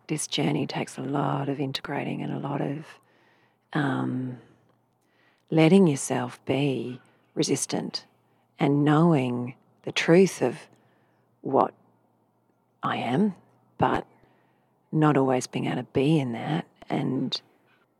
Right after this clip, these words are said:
but what I know sitting here, hmm,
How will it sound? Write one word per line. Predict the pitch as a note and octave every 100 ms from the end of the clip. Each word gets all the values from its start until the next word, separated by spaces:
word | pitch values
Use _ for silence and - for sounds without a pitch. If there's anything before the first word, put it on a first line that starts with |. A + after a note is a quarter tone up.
| _ _ _ _ _ _
but | F#3+ F#3 - - _ _ _ _ _
what | D#3+ E3+ E3+
I | C#3+ C#3+ C#3 D#3 _ _ _ _ D#3
know | D#3+ E3+ D#3+ C3+ -
sitting | - C#3 C3 C3+
here, | D#3+ - - E3+ - _ _ _ _ _ _ _ _ _ _ _ _ -
hmm, | E3 -